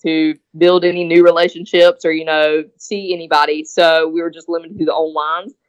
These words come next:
And the online sales did great, but it just wasn't quite, you know, obviously in comparison to what the Arnold would have been.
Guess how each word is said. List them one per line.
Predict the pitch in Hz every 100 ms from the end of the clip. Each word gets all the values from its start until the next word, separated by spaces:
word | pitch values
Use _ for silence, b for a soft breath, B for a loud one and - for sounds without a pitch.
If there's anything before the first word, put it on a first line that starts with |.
| _ -
And | 185
the | 208
online | 220 269 220
sales | - 170 165 160
did | 170 170
great, | 156 160 165 165 -
but | - 156
it | 160
just | 156
wasn't | 165 175 185 170
quite, | - 151 160 151 156
you | 165
know, | 160
obviously | 147 156 156 160
in | 151
comparison | - 147 160 160 160 147 143 _
to | 170 160 151 143 143 _ _ - _
what | - 175
the | 156 131
Arnold | 160 170 180
would | 190
have |
been. | 202 214 214